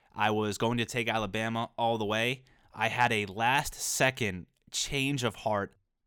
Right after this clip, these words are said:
I ended up going with Alabama losing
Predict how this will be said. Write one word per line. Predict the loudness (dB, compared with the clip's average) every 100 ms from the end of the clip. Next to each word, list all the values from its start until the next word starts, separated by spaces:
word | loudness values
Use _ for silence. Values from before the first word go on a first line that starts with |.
| _
I | -4
ended | -2 -2 -2
up | -2 0
going | 0 0 0 -2
with | -4 0
Alabama | 4 4 2 0 0 0 0 -2 -6 _ _ _
losing | -6 0 4 6 4 2 -2 -4